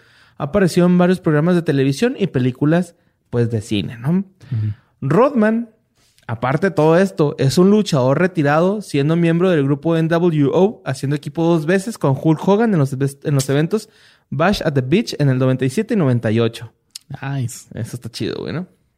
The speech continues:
Speaker 1: Todos sabemos que Rodman estuvo en los Chicago Bulls, ¿no?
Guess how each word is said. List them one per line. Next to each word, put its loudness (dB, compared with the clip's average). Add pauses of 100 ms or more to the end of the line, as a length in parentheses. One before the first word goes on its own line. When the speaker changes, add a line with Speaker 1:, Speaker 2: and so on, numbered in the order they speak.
(1400)
Speaker 1:
Todos 0
sabemos 4
que 0
Rodman 2
estuvo 2
en 4
los 4
Chicago -2
Bulls, -2
¿no? -4